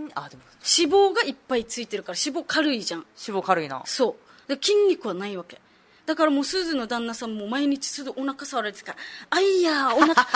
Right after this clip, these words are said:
Speaker 1: <laughs>
Speaker 2: もう出てきてるね」ってしょっちゅう言われるよ。
Speaker 1: 仲良し。
Speaker 2: <laughs>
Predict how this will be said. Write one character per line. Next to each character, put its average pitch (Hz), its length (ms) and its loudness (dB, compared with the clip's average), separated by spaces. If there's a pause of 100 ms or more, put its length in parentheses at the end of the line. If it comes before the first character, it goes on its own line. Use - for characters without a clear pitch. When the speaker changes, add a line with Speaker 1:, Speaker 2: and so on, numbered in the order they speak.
Speaker 1:
<laughs> 277 320 2
Speaker 2:
も 294 80 6
う 285 60 6
出 294 100 2
て 330 140 -2
き - 80 -8
て 320 120 2
る 277 140 4
ね」 294 160 6
っ - 20 4
て 214 80 -4
し - 120 2
ょ - 40 -6
っ - 120 -16
ち - 80 2
ゅ 440 40 4
う - 40 4
言 539 140 4
わ 403 40 2
れ 269 140 2
る 180 80 -4
よ。 220 120 4
Speaker 1:
仲 - 260 2
良 233 200 6
し。 - 320 0
Speaker 2:
<laughs> 370 880 2